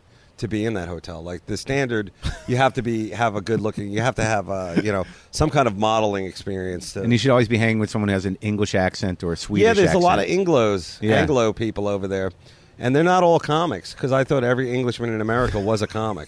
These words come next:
Speaker 2: <laughs> No.
Speaker 1: But, uh,
Speaker 2: <laughs> Do you go to England?
Speaker 1: No, I haven't been there in a long time. I, I'm, I was gonna set up a,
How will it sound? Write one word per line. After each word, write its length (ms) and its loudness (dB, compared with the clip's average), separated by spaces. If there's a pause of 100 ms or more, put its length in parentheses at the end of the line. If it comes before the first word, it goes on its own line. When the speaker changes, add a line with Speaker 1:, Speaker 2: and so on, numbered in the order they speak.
(120)
Speaker 2:
<laughs> 120 -2
No. 480 2 (180)
Speaker 1:
But, 300 0
uh, 180 4 (220)
Speaker 2:
<laughs> 220 -20
Do 100 2
you 80 2
go 140 4
to 100 4
England? 380 0 (360)
Speaker 1:
No, 220 6
I 160 6
haven't 180 2
been 140 2
there 160 4
in 80 2
a 20 0
long 200 2
time. 280 -2
I, 280 -2
I'm, 200 -8
I 120 0
was 180 0
gonna 220 -2
set 200 -2
up 160 -2
a, 240 -2